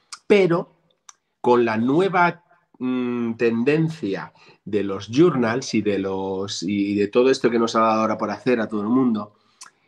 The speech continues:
eh, pues el papel de arroz como que, mm, como que echábamos en, de menos otro tamaño de papel de arroz. Pues ya está, he dicho y hecho. Nuevo tamaño para el papel de arroz, en este caso es un tamaño A seis,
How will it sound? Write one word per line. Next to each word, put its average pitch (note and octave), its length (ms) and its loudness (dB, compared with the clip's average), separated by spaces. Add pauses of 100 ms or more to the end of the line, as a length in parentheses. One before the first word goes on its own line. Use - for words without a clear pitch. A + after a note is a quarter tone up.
(340)
eh, A2+ 380 0 (120)
pues B2 200 2
el A#2+ 60 0
papel B2 240 2
de F3+ 60 4
arroz F#3 280 0
como B2+ 280 0
que, A#2 460 -2
mm, A#2+ 220 -2 (440)
como A#2 240 2
que B2 100 2
echábamos E3+ 540 4
en, C3+ 220 -2 (420)
de A#2+ 160 4
menos E3+ 560 0
otro C#3+ 300 -2
tamaño B2 560 -2 (120)
de A2 240 -6
papel G#2 300 -4
de G2 80 -4
arroz. F#2+ 360 -12 (320)
Pues G#2 200 -4
ya G#2+ 80 0
está, - 340 -10 (600)
he B2 100 4
dicho B2+ 460 4
y G#2 160 4
hecho. - 400 -6 (480)
Nuevo C#3+ 560 6 (260)
tamaño A#2 460 0
para G#2+ 160 -2
el G2 40 -6
papel G#2 320 -4
de F#2+ 60 -6
arroz, B2 440 -4 (380)
en G#2+ 120 0
este A2 280 -2
caso A2 400 -2
es A2 160 -2
un A2 100 2
tamaño A2+ 560 0
A B2+ 120 0
seis, - 560 -2